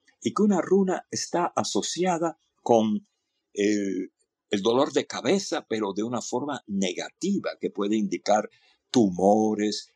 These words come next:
problemas, y otra no. Esa runa durante siglos ha estado yendo a ese,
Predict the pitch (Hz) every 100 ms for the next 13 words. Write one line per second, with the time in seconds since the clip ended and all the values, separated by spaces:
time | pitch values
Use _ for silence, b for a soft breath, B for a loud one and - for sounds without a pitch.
0 | _ - 87 90 87 - - - 165 196
1 | 196 139 139 202 156 - _ _ _ -
2 | 160 226 180 214 190 139 131 120 120 107
3 | - 226 240 151 107 - 143 - 175 170
4 | - _ _ _ 110 98 - 202 269 170
5 | 104 - 101 123 - 123